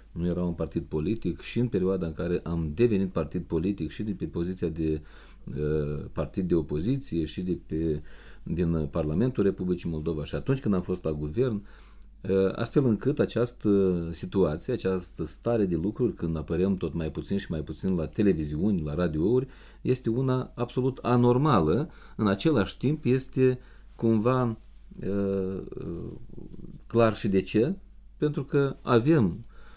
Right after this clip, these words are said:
uh, un audiovizual încă controlat politic, avem o presă, uh, să spun așa, presa privată sau presa care nu ține neapărat de public, de domeniul public,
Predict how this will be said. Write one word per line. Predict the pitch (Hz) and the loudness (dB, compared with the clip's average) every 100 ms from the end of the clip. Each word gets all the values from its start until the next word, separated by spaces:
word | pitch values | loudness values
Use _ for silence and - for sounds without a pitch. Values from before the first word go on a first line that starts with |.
| - - | -16 -12
uh, | - 95 85 87 90 - - - - - - - - - - - | -4 -2 0 -2 -2 -8 -10 -10 -12 -14 -16 -18 -20 -20 -18 -4
un | 90 92 | 0 0
audiovizual | 120 127 110 98 92 92 107 90 73 - - | 4 6 6 6 4 4 4 4 0 -8 -4
încă | 110 143 151 92 | 4 6 6 2
controlat | 98 90 87 85 98 87 - - - - | 0 0 2 4 4 2 -6 -20 -20 -10
politic, | 78 90 131 123 110 - - - - | -2 0 0 2 2 0 -12 -20 -14
avem | - 110 120 147 - | 2 2 6 4 4
o | 101 | 2
presă, | - 117 113 - 92 90 85 - - - - 87 85 | 4 6 6 6 4 4 4 -4 -18 -20 -10 -4 0
uh, | 82 82 82 82 78 80 - 57 73 - | 0 0 -2 -4 -4 -4 -4 -6 -10 -12
să | - - | -12 -10
spun | 80 90 | -2 -2
așa, | 82 95 95 | 0 -2 0
presa | 92 92 85 | 0 0 0
privată | - 82 95 90 - | 0 2 2 2 0
sau | 78 73 | -6 -6
presa | 73 87 90 80 | -4 -4 -2 -4
care | 80 80 | -4 -2
nu | 85 104 101 | 2 2 2
ține | - 95 90 | -2 0 0
neapărat | 85 78 78 82 85 | -2 -4 -4 -4 -4
de | 78 | -4
public, | 76 - 98 87 80 76 - | -6 -2 -2 0 -2 -4 -8
de | 78 76 80 78 78 | -8 -4 -2 -2 -4
domeniul | 76 78 87 82 | -4 -2 -2 -2
public, | 76 101 87 78 | -2 -2 0 -2